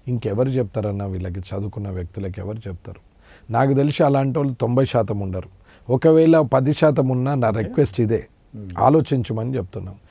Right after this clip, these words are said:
Speaker 1: మీరు ఒకరోజు వెనక్కి చూస్తే మీ గతం జ్ఞాపకం వస్తుంది. ఆ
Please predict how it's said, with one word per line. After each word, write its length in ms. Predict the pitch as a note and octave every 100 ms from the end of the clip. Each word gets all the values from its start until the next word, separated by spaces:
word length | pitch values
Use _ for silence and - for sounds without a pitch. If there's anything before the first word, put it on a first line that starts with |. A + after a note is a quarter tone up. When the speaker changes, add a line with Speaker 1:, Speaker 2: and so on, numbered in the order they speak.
| - _ A2
Speaker 1:
మీరు 220 | D3 D#3+
ఒకరోజు 540 | C#3 D3 C#3+ D#3 D#3+
వెనక్కి 400 | D#3+ C3 D#3 D3
చూస్తే 400 | D3 D3 B2+ D3+
మీ 160 | D3+ C3
గతం 380 | A#2 G#2+ D3 A#2+
జ్ఞాపకం 380 | A#2 G2+ G#2+
వస్తుంది. 360 | G2+ F2+ - F#2 C#3+ _ _ _
ఆ 60 | -